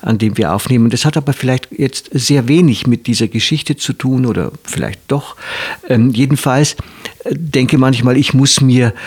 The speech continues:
Lust erschaffen, ja, irgendwie, ähm, für Politik, obwohl man hinterher vielleicht sagen kann, die Geschichte, die ich jetzt vorlese,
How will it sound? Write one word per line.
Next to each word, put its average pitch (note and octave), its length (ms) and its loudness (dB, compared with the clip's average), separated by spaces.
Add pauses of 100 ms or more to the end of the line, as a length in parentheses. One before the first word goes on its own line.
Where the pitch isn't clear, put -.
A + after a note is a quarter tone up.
(340)
Lust D3 640 2
erschaffen, C3 680 2 (840)
ja, C3 260 0 (100)
irgendwie, A2+ 680 2
ähm, G#2+ 480 0 (140)
für - 280 0
Politik, B2 680 0 (360)
obwohl B2+ 340 2
man D3 320 4 (240)
hinterher C#3 460 2
vielleicht B2 320 -2
sagen A#2 280 -2
kann, A2+ 160 0
die G#2+ 140 -2
Geschichte, - 580 0
die G2+ 200 0
ich - 160 -4
jetzt - 240 -6
vorlese, G#2 720 0